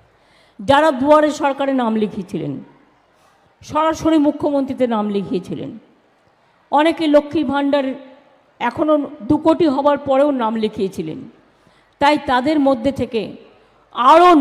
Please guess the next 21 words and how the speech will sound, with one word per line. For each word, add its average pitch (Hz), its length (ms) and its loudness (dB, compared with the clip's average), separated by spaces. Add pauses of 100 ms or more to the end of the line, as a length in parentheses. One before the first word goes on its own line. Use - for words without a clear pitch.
নব্বই 359 540 6
লক্ষ 330 360 2 (120)
মা-, 277 280 2 (160)
মহিলাদের 269 600 4 (480)
আমরা 294 280 6
লক্ষ্মীর 294 500 4
ভাণ্ডারে 254 500 2
ঢুকিয়ে 226 420 0
দিলাম। 170 240 -4 (540)
পরে 302 260 4
সংখ্যাটা 294 580 0
প্রায় 311 320 0
তিন 320 220 2
কোটি 285 260 2
হয়ে 247 220 4
গেল 175 200 -6 (680)
এবং 285 220 2 (140)
এক 294 160 -2 (140)
তারিখ 320 320 0
থেকে 311 240 -4
আপনাদের 285 420 0